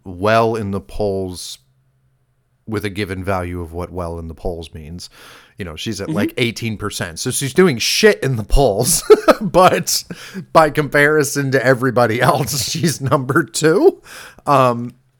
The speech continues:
Speaker 2: Right.
Speaker 1: <laughs> 'cause that's, that's the world we live in. This is the clown world of an election we have to suffer through.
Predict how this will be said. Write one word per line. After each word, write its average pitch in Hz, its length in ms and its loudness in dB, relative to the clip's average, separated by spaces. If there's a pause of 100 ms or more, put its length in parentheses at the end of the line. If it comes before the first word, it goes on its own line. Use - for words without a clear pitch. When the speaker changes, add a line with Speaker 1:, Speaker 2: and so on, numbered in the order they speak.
(280)
Speaker 2:
Right. - 200 2
Speaker 1:
<laughs> 127 400 -4
'cause 135 160 2
that's, 131 260 2
that's 143 280 0
the 151 100 4
world 131 320 4
we 139 140 4
live 127 240 2
in. 131 60 -2
This 131 200 -2
is 127 240 -2
the 135 120 0
clown 139 540 0
world 135 280 4
of 139 100 0
an 131 100 2
election 131 460 -2
we 131 100 0
have 135 140 0
to 139 100 -6
suffer 143 380 -6
through. 160 380 -4